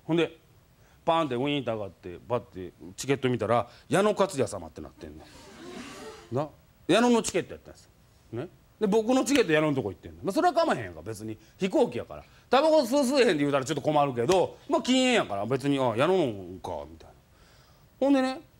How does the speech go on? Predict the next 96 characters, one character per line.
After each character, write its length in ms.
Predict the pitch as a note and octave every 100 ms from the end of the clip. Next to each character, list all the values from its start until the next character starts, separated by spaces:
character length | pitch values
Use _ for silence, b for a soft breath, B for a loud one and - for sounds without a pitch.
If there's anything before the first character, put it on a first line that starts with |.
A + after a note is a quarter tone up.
| _ _ _ _ _ _ _ _ D#3
自 120 | E3+
分 120 | F3
の 80 | E3
番 140 | E3+
に 40 | B2
な 60 |
っ 20 |
て、 260 | G2 A2+ G#2 b b b
カ 120 | - E3
バ 120 | D3+
ン 120 | C#3
置 100 | C#3+
い 60 | G#2+
て、 220 | E2 D2 - b b b
ほ 120 | G#3+
ん 40 | A3
で、 160 | G#3+ - - _ _ _ _ _ - -
荷 160 | D#3+
物 260 | E3+ B2+ -
を 60 | G2+
カ 120 | D3
ゴ 140 | C3+
に 80 | C3
入 80 | C#3+
れ 140 | C3
て、 100 | G2
こ 80 | F#2
う、 60 | G2+
ポ 120 | A2+
ケ 100 | B2+
ッ 20 |
ト 160 | - G#2
の 40 |
も 120 | G#2
入 80 | D3+
れ 120 | C3+
て、 360 | - C3 G#2 b b b
渡 340 | - B2+ C3 F#2+
し 80 | -
て、 160 | D#2+ D2+ _
ほ 100 | F#3+
ん 20 |
で、 80 | F3
こ 360 | F3 E3 D3+
う、 280 | C3 - -
金 180 | - F3
属 180 | E3 D3
探 200 | D#3 D3+
知 80 | B2
機 100 | A#2
の 120 | F#2+
と 140 | G2
こ 20 | B2+
通 60 |
っ 0 |
て 60 | A#2+
も 100 | E3+
鳴 100 | F3+
ら 140 | F#3
な 100 | D3
い 40 | G#2
ん 20 |
で 60 | -
す。 120 | - - - _ _
ね。 140 | G#2+ B2+ - b b b
あ、 140 | F3 D#3
鳴 100 | D#3
ら 80 |
へ 40 | A2
ん 60 |
か 100 | F2+
っ 20 | -
た。 80 | - - - B B B B B _
ほ 80 | C#4+
ん 40 |
で、 60 | C#4
こ 120 | B3
う、 60 |
い 20 | F#3
つ 80 |
も 140 | G3 F3
の 60 |
荷 120 | B2+ D#3+
物 180 | D3
待 160 | A2+ F#2+
っ 20 |
て 120 | -
た 100 | G#2
ら、 120 | G2 A2+
も 160 | C3
う、 160 | C#3 B2
待 200 | C3 A#2
っ 20 |
て 100 | C3
た 100 | A2+
ら、 220 | G#2+ F#2